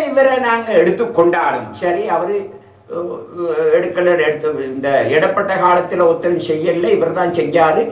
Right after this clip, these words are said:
நபி இல்லைன்ற அர்த்தத்தில் எடுத்துக்கொண்டாலும் இவருடைய இந்த போதனை இன்ஃபிசால்,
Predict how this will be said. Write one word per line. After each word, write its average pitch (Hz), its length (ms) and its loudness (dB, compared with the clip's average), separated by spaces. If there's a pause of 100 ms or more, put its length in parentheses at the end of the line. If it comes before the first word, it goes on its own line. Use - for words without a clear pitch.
(240)
நபி 185 520 0
இல்லைன்ற 233 280 4
அர்த்தத்தில் 196 520 0
எடுத்துக்கொண்டாலும் 156 680 -2
இவருடைய 202 540 0
இந்த 165 280 -2
போதனை 165 540 0 (380)
இன்ஃபிசால், - 640 0